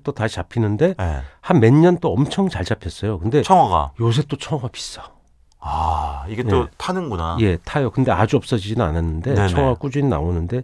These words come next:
Speaker 2: 예.
Speaker 1: 좀 귀해졌어요.
Speaker 2: 아, 그렇구나.
Speaker 1: 근데 꽁치는 이제 우리가, 우리 바다에서 나오는 꽁치가 되게 드물어요. 그래서 어차피 원양산을 씁니다.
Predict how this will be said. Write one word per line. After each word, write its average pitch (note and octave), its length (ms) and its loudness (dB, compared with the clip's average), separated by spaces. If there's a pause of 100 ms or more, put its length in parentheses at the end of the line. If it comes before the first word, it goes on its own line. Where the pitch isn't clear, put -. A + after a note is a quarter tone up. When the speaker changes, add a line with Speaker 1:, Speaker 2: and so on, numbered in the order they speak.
Speaker 2:
예. D#2 260 -6 (460)
Speaker 1:
좀 A2 180 -2
귀해졌어요. F#2+ 500 -2 (220)
Speaker 2:
아, E2 140 0
그렇구나. F2+ 340 -4
Speaker 1:
근데 D#2 120 -2
꽁치는 F#3+ 500 4
이제 F#2+ 400 0 (720)
우리가, G#2+ 340 -2 (540)
우리 A2 160 -2
바다에서 B2 440 2
나오는 G2+ 260 2
꽁치가 B2+ 360 -6
되게 F#2+ 220 -6
드물어요. G2+ 640 -2 (280)
그래서 - 160 -4
어차피 E3 520 -2 (380)
원양산을 B2 500 4
씁니다. D#3+ 460 -6